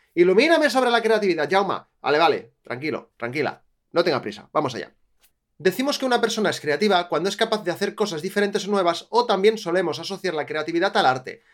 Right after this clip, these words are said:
a pintar, a hacer música, a la fotografía. También cuando vemos un anuncio original en la tele pensamos, "Oh, qué creativo".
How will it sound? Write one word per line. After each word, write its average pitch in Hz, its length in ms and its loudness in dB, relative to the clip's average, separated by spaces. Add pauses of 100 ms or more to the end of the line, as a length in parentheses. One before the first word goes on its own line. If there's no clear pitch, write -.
(140)
a - 180 -18
pintar, 180 600 2
a 113 60 -4
hacer 107 180 -12
música, 170 400 -2
a - 20 -4
la 113 80 -6
fotografía. 165 680 -2 (600)
También 208 240 4
cuando 262 240 2
vemos 233 260 0
un 214 100 0
anuncio 196 280 -2
original 185 320 -2
en 185 80 0
la 175 120 0
tele 202 180 0
pensamos, 131 680 -8
"Oh, 339 320 2
qué - 140 -20
creativo". 190 600 -2